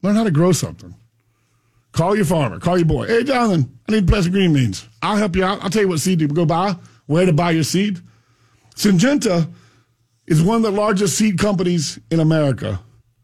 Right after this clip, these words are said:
China last year made a sixty-four billion, I'm sorry, sixty-four million dollar investment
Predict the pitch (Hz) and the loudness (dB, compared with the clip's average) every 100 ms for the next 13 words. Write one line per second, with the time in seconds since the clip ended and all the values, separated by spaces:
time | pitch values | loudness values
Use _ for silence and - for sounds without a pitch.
0 | _ _ _ _ _ _ _ _ - 185 | _ _ _ _ _ _ _ _ -2 0
1 | 220 208 175 165 - _ 151 165 170 - | 2 0 -2 -6 -10 _ -2 0 -2 0
2 | 170 165 151 143 123 - 165 - 175 - | 0 2 2 0 -2 -2 -4 -2 -4 0
3 | 156 143 107 - - 170 156 147 151 139 | 0 0 -4 -6 -2 0 2 0 0 -2
4 | - - 139 135 107 - 175 139 170 165 | -4 -4 -2 0 -2 -2 -2 -2 0 0
5 | 131 131 147 180 185 170 151 135 147 147 | 2 2 4 2 2 0 0 0 0 0
6 | 135 117 147 139 135 123 | 0 0 0 0 -4 -6